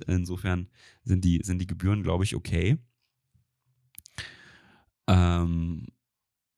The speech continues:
aber, ähm, es gibt einen, einen interessanten Fall, äh, den ich hier gefunden habe aus der Rechtsprechung. Ähm,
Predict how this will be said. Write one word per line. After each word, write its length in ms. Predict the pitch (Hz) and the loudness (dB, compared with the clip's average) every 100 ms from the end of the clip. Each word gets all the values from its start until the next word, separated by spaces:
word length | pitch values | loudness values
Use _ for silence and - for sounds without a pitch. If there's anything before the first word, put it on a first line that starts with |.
| - - | -4 2
aber, 720 | 92 90 90 87 87 90 - | 4 4 2 0 0 -2 0
ähm, 880 | 87 87 87 87 87 87 85 87 92 | -2 0 -2 -2 -2 -2 -4 -6 -8
es 100 | - | -6
gibt 300 | - - - | -4 -4 -2
einen, 460 | 92 95 101 95 95 - _ | 0 2 2 2 -2 -8 _
einen 300 | 90 95 95 | 0 2 2
interessanten 720 | - - 87 95 95 110 131 | -4 -12 -4 -2 0 0 -2
Fall, 480 | - 113 131 143 - - | -2 0 2 2 -2 -6
äh, 300 | 71 95 95 | 0 2 2
den 120 | 95 | 0
ich 100 | 95 | 0
hier 100 | - | 0
gefunden 320 | 101 - 110 | -2 -2 0
habe 160 | 110 98 | 0 2
aus 140 | - | -2
der 100 | - | -2
Rechtsprechung. 720 | 92 - - 90 - 95 135 - - - - _ _ | -4 -4 -2 -2 0 0 0 -4 -20 -20 -20 _ _
Ähm, 640 | 82 87 87 87 87 90 | 2 4 2 0 -4 -6